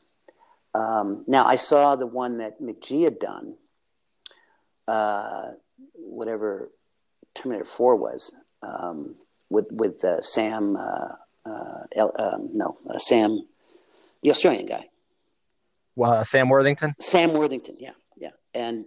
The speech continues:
Speaker 1: um, I saw that one because I was gonna, you know, work on the next two. And I kinda like that. It was, it was a little bit of a mess, but it had some really cool stuff in it.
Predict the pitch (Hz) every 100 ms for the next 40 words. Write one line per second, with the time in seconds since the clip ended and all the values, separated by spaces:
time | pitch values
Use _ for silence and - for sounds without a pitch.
0 | _ 113 113 107 - 120 - 214 214 160
1 | - 87 - _ 113 - 110 107 110 113
2 | - 123 110 - _ _ _ _ - -
3 | _ - 123 - 107 107 - - - 143
4 | 98 - - - - - - 302 320 330
5 | 320 135 101 - - - _ _ _ _
6 | _ _ _ _ - - 208 190 - 165
7 | 160 147 156 165 - 107 98 98 - 143
8 | 160 196 123 123 110 - 101 - 90 -
9 | - -